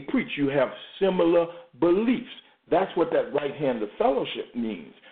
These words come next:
When, so when you take the right hand of fellowship from a church, or a church extends the right hand of fellowship to you,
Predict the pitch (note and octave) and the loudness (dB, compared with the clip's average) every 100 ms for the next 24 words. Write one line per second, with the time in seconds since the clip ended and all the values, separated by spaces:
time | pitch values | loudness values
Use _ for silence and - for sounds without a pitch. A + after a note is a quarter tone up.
0 | - - B2 A2+ C3 G#2 - - A#2+ B2+ | -14 0 2 4 2 0 -2 0 2 4
1 | C4 D4 G#3+ - D3 D#3+ D#3+ D#3+ C#3+ - | 4 4 2 2 2 2 2 0 0 2
2 | D#3+ D3+ D#3 D3 D3 C3+ A#2+ E3 D3+ - | 2 2 0 -2 -2 -2 -2 -2 -4 -8
3 | - - A#2+ A#2 - G3+ F#3+ - - - | -16 -2 0 0 2 2 0 -8 -12 -2
4 | F3 F3 B2+ A#2 B2+ B2+ C3 A#2 G#2+ - | -2 -2 -2 2 2 2 0 -2 -2 0
5 | B2 A2 G#2+ A2 - A2 A2+ C#3 F2 | 0 0 -2 -8 -6 -8 -4 -4 -4